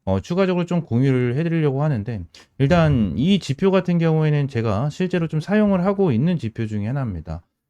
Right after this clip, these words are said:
어, 지금 다 이 부분을 좀 보여드리면, 어, 제가 예전부터 주력으로 밀어드렸었던 종목 중에 하나, 펩트론이거든요. 펩트론이 지난 밑에서 매수 타점이 여기서 한 번, 여기서 두 번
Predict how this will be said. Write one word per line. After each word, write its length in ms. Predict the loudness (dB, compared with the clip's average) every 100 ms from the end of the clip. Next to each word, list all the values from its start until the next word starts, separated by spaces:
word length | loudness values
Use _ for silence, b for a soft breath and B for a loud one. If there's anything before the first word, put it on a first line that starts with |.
| _
어, 220 | 0 0 0
지금 260 | 0 2
다 100 | 2
이 280 | 2 0 0
부분을 260 | -2 -2 -2
좀 100 | -2
보여드리면, 720 | -2 -4 -4 -6 -6 -6 -8 B B B -2
어, 160 | 0
제가 500 | 2 2 4 2 0 0
예전부터 640 | 0 2 0 0 0 0
주력으로 560 | -2 -2 0 2 2 0
밀어드렸었던 1000 | 0 0 0 0 0 -2 -4 -4 -2 -2
종목 320 | -4 -4 -4
중에 160 | -4
하나, 320 | -4 -4 -6 -6
펩트론이거든요. 760 | -6 -2 0 0 -2 -6 -8 -10 _ _ _ _
펩트론이 580 | 2 6 6 4 2 0
지난 320 | 0 0 -2
밑에서 560 | -4 -4 -4 -2 -4 -2
매수 160 | -2
타점이 640 | -2 -4 -2 0 0 -2 -4 _
여기서 180 | -6 -2
한 140 | -2
번, 240 | 0 -4 -4 -2
여기서 240 | -2 -2
두 200 | -6 -4
번 180 | -2